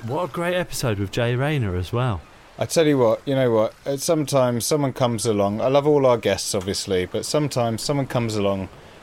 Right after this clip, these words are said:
Speaker 2: who just feels like just tailor-made for ranting about <laughs> dicks, and, uh, Jay was that person.
Speaker 1: Just takes the format with both hands and just absolutely smashes it out the park. <laughs>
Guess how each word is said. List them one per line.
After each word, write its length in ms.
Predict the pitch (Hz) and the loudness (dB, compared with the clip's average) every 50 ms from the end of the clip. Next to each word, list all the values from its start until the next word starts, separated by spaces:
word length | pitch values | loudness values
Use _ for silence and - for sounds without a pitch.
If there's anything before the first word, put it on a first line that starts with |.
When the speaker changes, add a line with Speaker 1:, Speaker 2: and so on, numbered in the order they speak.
| - - | -8 -4
Speaker 2:
who 140 | 113 110 | -4 -2
just 220 | 98 - 110 - - | 0 0 -2 -4 -4
feels 500 | - - - - 101 92 92 90 - - | -12 -12 -4 -2 0 0 0 0 -2 -2
like 320 | 98 95 95 - - - - - - - - - - - - - - - - - - - - 110 - - | 0 0 -2 -2 -6 -16 -20 -20 -20 -20 -20 -20 -20 -20 -20 -20 -20 -20 -20 -20 -20 -20 -20 -20 -20 -10
just 220 | - 110 - - | -8 -8 -8 -8
tailor-made 680 | - - 117 113 107 98 98 98 104 101 98 95 92 - | -2 0 2 2 4 2 2 2 4 2 2 2 0 -4
for 140 | - - 95 | -6 -6 -4
ranting 440 | 95 101 98 98 92 - - 98 98 | 0 0 0 -2 -2 -4 -4 -4 -4
about 380 | 95 92 95 101 107 - - - | -2 -2 0 -2 -2 -4 -6 -6
<laughs> 0 | |
dicks, 460 | - 101 139 135 117 - - - - | -2 -2 -2 -2 -2 -4 -4 -2 -4
and, 300 | - - 110 107 107 107 | -4 -2 -2 0 0 2
uh, 200 | 113 110 107 107 | 2 4 4 2
Jay 320 | 101 - - 127 113 113 113 | 2 0 2 2 4 4 4
was 160 | 107 107 - | 0 -2 -2
that 200 | - 107 85 - | 0 -2 -2 0
person. 420 | - 120 117 110 - - 104 98 - - - - - _ - - - | 0 0 0 0 0 -2 -6 -8 -8 -10 -20 -20 -20 _ -20 -16 -4
Speaker 1:
Just 180 | - 123 - | -4 -4 0
takes 240 | - 151 147 127 - | 0 0 0 0 -2
the 80 | - 123 | -4 -2
format 460 | - 151 156 151 139 123 107 95 - | 0 2 2 2 2 2 0 0 -2
with 160 | 120 104 - | -4 -4 0
both 240 | - 113 107 101 - | 0 0 0 0 0
hands 400 | 120 120 117 110 104 101 98 92 | 0 0 2 2 0 0 -2 -2
and 120 | 95 92 | -4 -4
just 200 | 92 95 - - - | -4 -6 -6 -6 -6
absolutely 840 | 117 101 95 - - - 113 107 107 107 104 104 - - 98 90 | -4 -4 -4 -4 -4 -2 -2 0 2 2 0 0 -2 -2 -4 -4
smashes 500 | 90 - - 107 95 92 - - 107 92 | -4 -4 -4 -4 -4 -4 -2 -4 -2 -2
it 60 | 107 | -2
out 180 | 98 95 98 - | -2 -2 -2 -4
the 60 | - 90 | -4 -4
park. 580 | - - - 117 - - 175 - - - - - | -2 -2 -2 -4 -2 -2 -4 -4 -4 -8 -8 -8
<laughs> 60 | - | -10